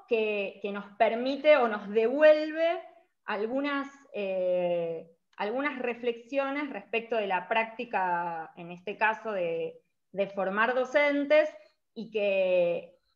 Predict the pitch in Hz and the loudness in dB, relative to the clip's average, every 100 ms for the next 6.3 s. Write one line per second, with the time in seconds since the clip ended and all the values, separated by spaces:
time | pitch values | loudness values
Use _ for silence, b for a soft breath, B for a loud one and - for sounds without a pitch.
0 | _ _ _ _ _ 240 233 233 226 - | _ _ _ _ _ -6 2 2 2 2
1 | 233 247 294 311 320 294 - 208 233 214 | 2 2 0 -2 -4 -6 -10 -2 2 2
2 | 220 254 285 233 190 165 - - 202 202 | 2 4 4 2 -2 -8 -12 -2 -2 -2
3 | 208 196 190 202 196 190 190 180 180 175 | -6 -6 -6 -6 -6 -8 -8 -10 -8 -8
4 | 175 170 180 180 175 156 - _ _ _ | -8 -8 -8 -8 -12 -16 -20 _ _ _
5 | _ - 185 185 180 175 175 175 170 170 | _ -8 -4 0 2 2 -4 -10 -10 -12
6 | 165 160 160 | -14 -16 -18